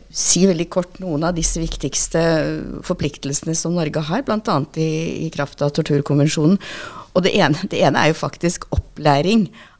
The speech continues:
av personell, altså opplæring av alle typer personell, både, både helsepersonell, men også, altså politi, militære,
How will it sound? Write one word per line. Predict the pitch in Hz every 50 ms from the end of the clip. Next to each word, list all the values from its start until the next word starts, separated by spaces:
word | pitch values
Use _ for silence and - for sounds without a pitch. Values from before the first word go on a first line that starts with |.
| _ _
av | 151 147 151 160 160 -
personell, | 170 170 - - 185 175 185 208
altså | - 160 190 -
opplæring | - - - - _ 165 151 143 143 147 160 175 190 202 - -
av | 165 156 151 156 165 170 175 - - - - - - - - - - - _ _ _ _
alle | - 220 190 165 220 277 - - -
typer | - - 226 - - 135 -
personell, | 165 147 - - 160 151 147 143 -
både, | 170 185 196 156 165 165 175 175 165 - -
både | _ - 160 175 175 156 - 156
helsepersonell, | 165 196 190 143 - - 156 143 - 156 156 - 175 180 247 349
men | 311 127 120 -
også, | - - - - 202 196 - -
altså | 175 - 180
politi, | - - 180 180 - - - 170 165 175 175 - - - - -
militære, | 170 170 180 180 - 175 156 147 143 156 165 165 160